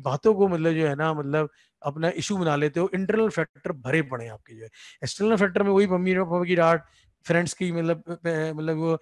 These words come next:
अभी बच्चे ने अजीब सा क्वेश्चन भेज दिया एक फ्रेंड, बच्चे को, जो कितना अजीब सा क्वेश्चन था, वो मुझे लगता है, मतलब, सौ साल भी आईआईटी में नहीं आएगा,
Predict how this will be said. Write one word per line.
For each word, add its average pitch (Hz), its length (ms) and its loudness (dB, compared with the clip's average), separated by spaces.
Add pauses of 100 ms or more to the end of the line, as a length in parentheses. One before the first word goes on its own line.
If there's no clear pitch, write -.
(240)
अभी 170 120 2
बच्चे 175 280 -2
ने 190 60 0
अजीब 175 240 -2
सा - 140 -4
क्वेश्चन 165 340 -6
भेज 139 180 -4
दिया 156 220 2
एक 151 140 0
फ्रेंड, 151 240 -8
बच्चे 151 280 -4
को, 147 220 -4 (320)
जो 170 140 -4
कितना 190 280 -6
अजीब 160 300 -4
सा - 160 -4
क्वेश्चन 165 440 -8
था, 156 160 0
वो 175 220 -4
मुझे 180 180 0
लगता 170 260 0
है, 175 120 2
मतलब, - 520 -6
सौ 185 220 -6
साल 180 200 -2
भी 180 100 0
आईआईटी 160 280 2
में 165 140 -4
नहीं 170 140 -2
आएगा, 156 340 0